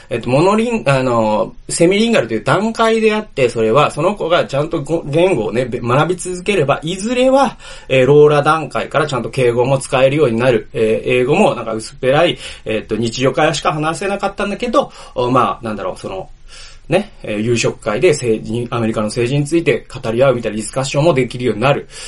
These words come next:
えー、っていうところが来るから心配ないよみたいなことを言うんだけど、お、だけど、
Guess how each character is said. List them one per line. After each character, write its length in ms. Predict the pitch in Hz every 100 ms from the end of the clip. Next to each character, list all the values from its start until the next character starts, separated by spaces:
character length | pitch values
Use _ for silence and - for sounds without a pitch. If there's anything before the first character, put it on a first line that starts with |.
| - -
え 320 | 135 143 147
ー、 20 |
っ 20 |
て 100 | 147
い 140 | 208 214
う 60 |
と 240 | 214 - 233
こ 80 | 233
ろ 80 |
が 100 | 143
来 100 | 135
る 60 | 220
か 80 | 139
ら 60 |
心 200 | 117 170
配 180 | 165 170
な 140 | 175 143
い 80 |
よ 120 | 120 120
み 100 | 110
た 80 |
い 20 | 104
な 60 |
こ 100 | 110
と 120 | 110
を 20 | 123
言 140 | 180
う 200 | 214 208
ん 240 | 135 98 - -
だ 140 | 135
け 200 | 127 104 -
ど、 340 | 143 - - - -
お、 240 | 139 135 120
だ 160 | 185
け 200 | 190 120
ど、 320 | - 156 131